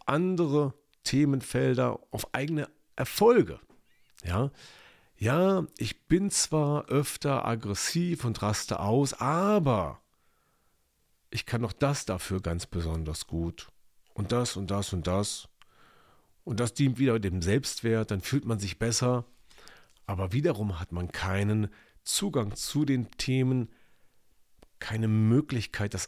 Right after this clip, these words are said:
eigentliche Problem zu lösen. So, das waren jetzt einige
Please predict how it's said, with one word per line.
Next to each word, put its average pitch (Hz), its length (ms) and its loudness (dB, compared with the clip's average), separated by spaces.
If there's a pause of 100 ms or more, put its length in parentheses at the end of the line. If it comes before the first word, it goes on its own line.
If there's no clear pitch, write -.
(120)
eigentliche 123 480 -2
Problem 90 500 -6
zu - 220 -4
lösen. 78 480 -6 (1500)
So, 196 280 0
das 131 180 0
waren 180 140 4
jetzt 175 200 0
einige 151 480 0